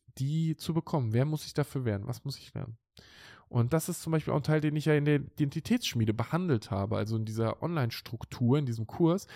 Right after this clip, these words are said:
der übrigens, ähm, in der Community kostenfrei drin ist, falls du da Interesse dran hast, ähm, wo ich genau die Fragen stelle. Wo möchtest du hin mit deinem Leben? Wo stehst du gerade? Was musst du dafür lernen? Wer musst du dafür werden?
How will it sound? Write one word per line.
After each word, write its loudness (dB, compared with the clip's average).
der 2
übrigens, -2
ähm, 0
in -2
der 4
Community 0
kostenfrei -6
drin -4
ist, -4
falls -2
du -4
da 4
Interesse -2
dran -4
hast, -4
ähm, 0
wo 4
ich 2
genau 0
die -2
Fragen -4
stelle. -6
Wo 0
möchtest -2
du 2
hin -2
mit -10
deinem -4
Leben? -4
Wo 0
stehst -6
du -6
gerade? -8
Was -6
musst -4
du -6
dafür -2
lernen? -2
Wer 4
musst -2
du -12
dafür -2
werden? -6